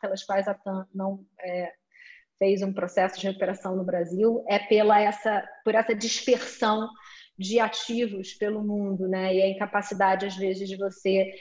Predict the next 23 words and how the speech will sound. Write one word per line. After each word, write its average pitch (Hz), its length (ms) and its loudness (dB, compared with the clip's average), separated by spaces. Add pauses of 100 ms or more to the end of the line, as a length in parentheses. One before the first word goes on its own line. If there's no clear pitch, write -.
(120)
sem 220 420 2
um, 202 200 0 (120)
uma, 190 500 0 (120)
uma, 185 560 -4 (240)
um 196 60 -6
instrumental 196 600 2
legislativo 190 840 -2
eficiente, 202 800 -4
com 190 80 -12
segurança 190 520 -6
jurídica, 196 680 -6
poder 202 340 0
garantir 202 560 -2
a 196 60 -2
segurança 196 500 -8
desses 196 300 -8
ativos 190 500 -8
e 190 100 -20
permitir 208 360 -8
a 202 60 -6
recuperação 208 540 -6
da 208 80 -12
empresa. 175 400 -8